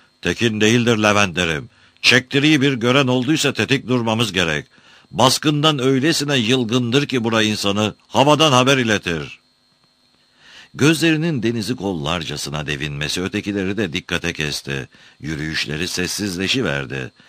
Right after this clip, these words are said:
Bedenleri öne doğru büküldü. Avına sokulan kurt örneği pusuya derneştiler. Salih Reis'in parmakları buyruk olup çaynaştı.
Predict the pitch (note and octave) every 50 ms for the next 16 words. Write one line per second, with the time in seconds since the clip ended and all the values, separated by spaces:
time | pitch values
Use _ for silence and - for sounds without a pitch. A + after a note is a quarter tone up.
0 | - - _ _ - A2 A#2+ C#3+ C#3+ C#3 C#3 D3 C#3+ D#3 F#2 - A#2+ B2 D3 D#3
1 | C3 A2+ G2 E2+ D#2+ D2+ C#2 D#2 - D2+ D2+ C#2 C2+ B1 C2+ C2 B1+ A1+ - _
2 | _ _ _ - - - _ _ - A2 A2+ A2+ B2+ C3+ E3 E3+ - G2+ E2 -
3 | D#2+ D2 D#2 E2+ F2 D2+ - - E3+ D#3 C3 - D2+ E2 E2 D#2+ D2+ C#2 D2+ D#2
4 | E2+ F2+ - - A2 - - - A2+ A2 A#2 A2 F2+ D#2 F2+ F2 E2 D#2 D2+ E2
5 | D#2 - - - D2+ C#2+ C#2+ C#2 C2 A#1+ - - _ _ _ _ _ _ - -
6 | - - - _ - - C3 C#3 D3+ D#3+ G3+ A3 F#3+ D3 D#3+ E3+ E3 - - E3
7 | E3 B2+ A#2 G2 F2 D#2+ D2+ D#2+ E2 - - E2 E2 F2+ G2+ E2 D#2 A2 C#3 C3
8 | A#2 A#2 D#3 - C#3+ C#3+ C3+ C#3+ B2+ - - - G2+ F2+ E2 D2+ D#2 D#2 D#2 -
9 | - - D2 D2 C2+ A1+